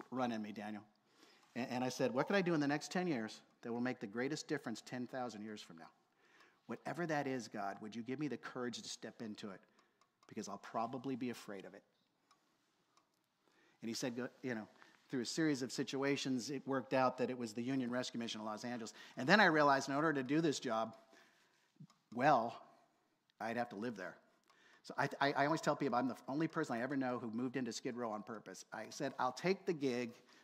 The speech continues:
Don't tell me how much it pays 'cause I've already had to work through that. I'll just do it. And, uh, I'll li-, but I wanna live with the men at the mission.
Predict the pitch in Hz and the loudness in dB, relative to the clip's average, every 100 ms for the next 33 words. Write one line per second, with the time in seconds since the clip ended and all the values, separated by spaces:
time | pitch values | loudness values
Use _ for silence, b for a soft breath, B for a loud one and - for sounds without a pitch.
0 | - 143 190 - 190 220 214 208 226 180 | 0 2 4 8 8 10 8 6 4 6
1 | 151 151 - 127 123 135 156 160 139 156 | 6 6 2 0 2 2 4 4 4 2
2 | 151 160 127 107 104 - B B B - | 2 2 4 4 2 -2 B B B -2
3 | 117 123 143 127 135 101 - - _ _ | 0 2 2 4 2 2 -6 -16 _ _
4 | _ _ b b b _ 127 127 123 - | _ _ b b b _ 2 4 2 0
5 | 123 123 123 131 135 143 131 131 139 131 | 0 2 2 4 4 4 4 4 6 6
6 | 139 151 156 156 147 143 135 131 120 98 | 6 6 6 6 4 2 2 2 2 -2
7 | - - _ _ 110 113 110 - | -10 -20 _ _ -12 -8 -8 -8